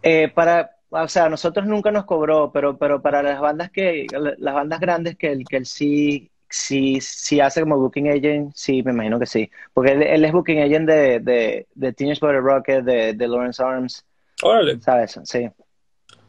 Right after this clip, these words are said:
Speaker 2: Perfecto. Entonces ya sé a quién escribirle cuando quiera tratar de traer a todos estos cabrones.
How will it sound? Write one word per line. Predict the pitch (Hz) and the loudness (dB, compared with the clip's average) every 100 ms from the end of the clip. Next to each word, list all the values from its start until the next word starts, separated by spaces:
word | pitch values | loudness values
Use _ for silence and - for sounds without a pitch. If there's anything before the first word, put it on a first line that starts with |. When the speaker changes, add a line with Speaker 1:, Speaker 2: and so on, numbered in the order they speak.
| _ _ _ _ _ _ | _ _ _ _ _ _
Speaker 2:
Perfecto. | 131 - 151 143 | -6 0 0 -2
Entonces | 135 160 | 0 2
ya | 190 | 4
sé | 190 | 2
a | |
quién | 190 196 | 2 0
escribirle | 175 165 170 190 190 | 0 2 4 4 2
cuando | 165 151 | 0 -4
quiera | 139 185 185 | 0 2 2
tratar | 165 143 170 175 | 0 2 2 2
de | 170 156 | 2 2
traer | 156 - 170 | 0 2 0
a | |
todos | 175 165 | -2 -8
estos | - 170 | -6 -4
cabrones. | - 147 151 156 147 135 - | -2 -2 -2 -6 -10 -20 -20